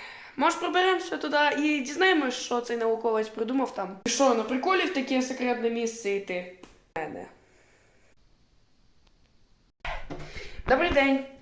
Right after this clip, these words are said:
Добрий день, ви прийшли подивитись на машину часу. Не поняв, а де вона?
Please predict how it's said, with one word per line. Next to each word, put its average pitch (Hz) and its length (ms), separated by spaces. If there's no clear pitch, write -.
Добрий 233 280
день, 208 220
ви 208 100
прийшли 226 300
подивитись 226 480
на 208 60
машину 214 400
часу. 175 400
Не 165 100
поняв, 160 300
а 175 60
де 180 160
вона? 180 220